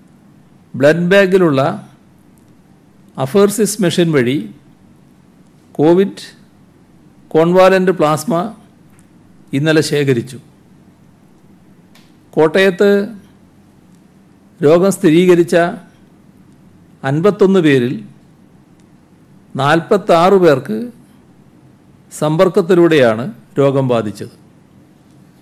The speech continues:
മെഡിക്കൽ കോളേജ് ആശുപത്രിയിൽ ഗൈനക്കോളജി വിഭാഗത്തിൽ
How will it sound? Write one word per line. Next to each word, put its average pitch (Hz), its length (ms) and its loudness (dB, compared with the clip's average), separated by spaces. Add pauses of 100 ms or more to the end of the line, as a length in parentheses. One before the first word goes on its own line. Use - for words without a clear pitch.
(680)
മെഡിക്കൽ 151 380 0
കോളേജ് 190 360 4
ആശുപത്രിയിൽ 160 540 -2 (1400)
ഗൈനക്കോളജി 185 640 0 (100)
വിഭാഗത്തിൽ 147 520 0